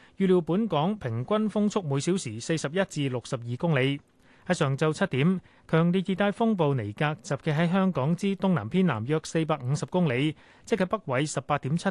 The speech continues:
度、東經一一六點一度附近。預料向西北或西北偏北移動，時速約十公里，橫過南海北部。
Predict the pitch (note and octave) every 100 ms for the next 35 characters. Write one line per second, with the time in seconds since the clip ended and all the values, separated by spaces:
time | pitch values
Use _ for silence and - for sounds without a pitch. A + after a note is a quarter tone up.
0 | - C3+ B2+ - E3+ F#3 F3 F#3 F#3 F#3
1 | F3 F#3 C#3+ B2 - B2 D#3+ F3+ - C3
2 | A#2+ - B2 C3+ C3 B2 _ - - -
3 | - F#3+ F#3 F#3 G3+ G3+ A#3 A3 G#3+ D3+
4 | C3+ - F#3+ G3 G3+ G3 F#3+ G3 A#2+ A2
5 | A#2 B2 - A2+ E3+ D#3 C3+ - B2 -
6 | E3+ B2+ C3+ D3 C3 B2+ C3+ F3 F3 C#3
7 | G#2+ A2+ C#3+ F3 E3 C3 B2+